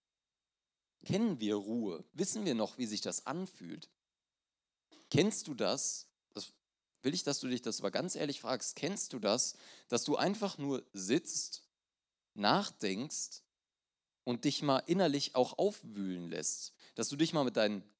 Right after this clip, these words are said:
Gefühlen beschäftigst, dass du dich mal mit deinen Sorgen beschäftigst, dass du wirklich einfach mal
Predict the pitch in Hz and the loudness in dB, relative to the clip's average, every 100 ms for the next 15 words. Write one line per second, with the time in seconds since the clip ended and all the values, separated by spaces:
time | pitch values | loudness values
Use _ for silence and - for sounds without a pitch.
0 | _ 117 - - - 135 104 101 - 90 | _ -8 -6 -2 2 2 2 0 0 0
1 | - 87 85 - 113 151 135 123 110 104 | -2 -8 -6 -4 -4 -2 -2 0 0 2
2 | 101 98 98 - - - - 113 139 180 | 0 0 -2 -10 -20 -20 -6 8 10 10
3 | 135 92 - 90 - - - - - 170 | 6 0 0 -2 -4 -10 -6 -4 -2 0
4 | 185 202 180 - 160 156 - 131 131 | 0 0 -4 -2 -2 -2 -4 -2 -2